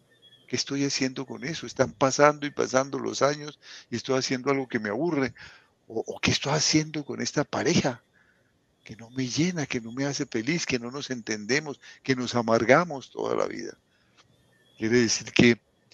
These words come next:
eh, si en principio pensó que por ahí ve el propósito, llega un momento en que el propósito cambió,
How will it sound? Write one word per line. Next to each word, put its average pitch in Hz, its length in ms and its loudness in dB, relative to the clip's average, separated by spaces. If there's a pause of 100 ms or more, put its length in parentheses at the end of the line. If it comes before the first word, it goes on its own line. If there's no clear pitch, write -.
(220)
eh, - 180 -2
si 123 180 0 (140)
en 110 160 4
principio 123 540 0
pensó 131 440 0
que - 120 2
por 101 200 0
ahí 104 180 4
ve 127 100 2
el 123 80 0
propósito, 143 760 -6 (360)
llega 110 160 0
un 110 80 -8
momento 113 340 -6
en 117 100 -12
que 107 300 0
el 110 140 -2
propósito 117 440 -10
cambió, 107 360 0